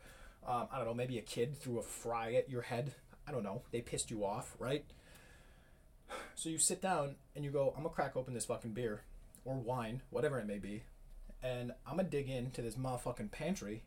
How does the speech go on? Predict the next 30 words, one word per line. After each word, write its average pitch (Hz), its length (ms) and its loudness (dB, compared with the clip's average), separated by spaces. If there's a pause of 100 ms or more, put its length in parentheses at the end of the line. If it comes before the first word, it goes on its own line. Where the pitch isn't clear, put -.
(120)
and 131 160 0
see 160 220 8
what 139 100 2
I 120 60 2
can't 127 360 -6
clear 123 240 -2
the 117 60 -4
fuck - 260 -4
out." - 240 -2 (840)
Um, 123 280 4
and 139 80 -4
again, 131 260 2
completely 170 480 -2
understandable, 120 680 -2 (300)
but 117 60 -4
it's 104 120 -4
important 135 300 -2
to 113 60 -2
recognize 113 500 -2
and 101 140 -2
acknowledge 104 540 -2 (280)
that 104 240 -2 (1080)
that 127 240 0
isn't 135 200 -2
the 113 60 -6
best 104 220 -2
behavior. 98 440 -2 (760)
And 101 360 -4 (1800)
generally, 123 760 -2 (760)
generally, 110 580 -2